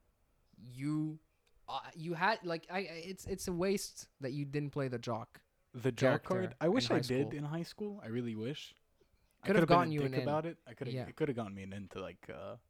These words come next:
Speaker 2: the popular group, really. It coulda been,
Speaker 1: <laughs>
Speaker 2: like, uh, <laughs> like, a really easy in, but, like, I didn't play it off that much. Even when I was, like, good athletically, I'd play it off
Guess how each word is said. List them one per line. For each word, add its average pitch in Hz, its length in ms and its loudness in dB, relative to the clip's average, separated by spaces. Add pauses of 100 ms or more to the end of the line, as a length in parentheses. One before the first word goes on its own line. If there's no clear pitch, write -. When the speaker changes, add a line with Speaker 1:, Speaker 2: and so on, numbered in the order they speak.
(120)
Speaker 2:
the - 80 -8
popular 95 420 -6
group, 98 280 -12
really. 101 240 -8
It 101 80 -10
coulda 107 140 -6
been, 98 320 -10 (280)
Speaker 1:
<laughs> 165 100 -2
Speaker 2:
like, 127 280 -2
uh, 165 300 2 (220)
<laughs> 247 240 -4
like, 139 140 2
a 151 60 6
really 151 260 4
easy 139 400 0
in, 123 180 2
but, 117 140 2
like, 123 160 2
I 180 80 2
didn't 120 180 0
play 98 160 -8
it 98 80 -8
off 104 140 -10
that 113 140 -6
much. 123 240 -6 (300)
Even 202 220 0
when 147 120 6
I 139 120 4
was, 139 240 2
like, 113 400 -4 (600)
good 147 260 2
athletically, 139 760 -2
I'd 117 140 -6
play 123 160 0
it 117 60 0
off 113 140 0